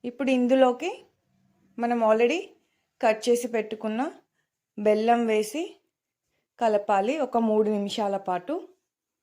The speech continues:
మూడు నిమిషాల్లో ఈ బెల్లం మొత్తం చక్కగా కరిగిపోతుంది. ఇప్పుడు స్టవ్ ఆఫ్ చేసుకొని ఇందులోకి మనం వేయించి పెట్టుకున్న జీడిపప్పుని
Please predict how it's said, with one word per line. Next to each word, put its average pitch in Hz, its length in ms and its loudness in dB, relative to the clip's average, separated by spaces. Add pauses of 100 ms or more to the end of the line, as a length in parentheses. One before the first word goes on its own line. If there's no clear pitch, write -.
(760)
మూడు 233 220 2
నిమిషాల్లో 233 680 0 (560)
ఈ 233 100 -6
బెల్లం 220 440 2
మొత్తం 277 480 -4 (680)
చక్కగా 233 480 -2 (520)
కరిగిపోతుంది. 208 880 -2 (1300)
ఇప్పుడు 247 260 -4
స్టవ్ 226 380 0
ఆఫ్ 226 320 -4
చేసుకొని 202 520 -6 (640)
ఇందులోకి 247 460 0
మనం 247 280 0
వేయించి 220 400 -2
పెట్టుకున్న 220 600 -6 (520)
జీడిపప్పుని 226 800 -2